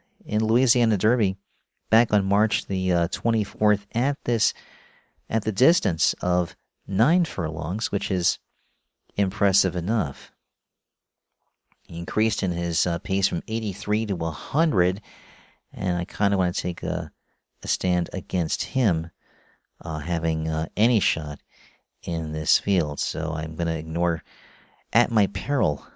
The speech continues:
Lone Sailor. Not that he's an es-, especially scary horse, but, um,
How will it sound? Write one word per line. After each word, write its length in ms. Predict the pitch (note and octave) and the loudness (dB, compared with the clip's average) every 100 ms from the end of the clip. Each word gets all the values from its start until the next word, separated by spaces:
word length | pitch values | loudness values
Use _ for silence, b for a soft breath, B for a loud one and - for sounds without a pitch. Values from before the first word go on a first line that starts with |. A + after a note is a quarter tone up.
| _ - | _ -10
Lone 380 | F#2+ F2+ E2+ | -2 0 0
Sailor. 560 | E2 - F#2 F2 C2+ - B B B | 0 0 0 0 -4 -12 B B B
Not 180 | D3+ E3 | 2 4
that 120 | D3 | 4
he's 260 | C3 B2 G#2 | 4 4 4
an 160 | G2+ F#2+ | 4 4
es-, 220 | F2+ - | 2 0
especially 540 | G#2 G2 - G2+ - | 2 2 4 2 2
scary 440 | F2+ - A2+ A2 F#2+ | -2 0 2 2 2
horse, 360 | F#2+ F#2 F2+ | 4 4 4
but, 420 | - F2+ E2+ - F2+ | 0 -2 -2 -2 -2
um, 320 | F2 E2 | -2 -2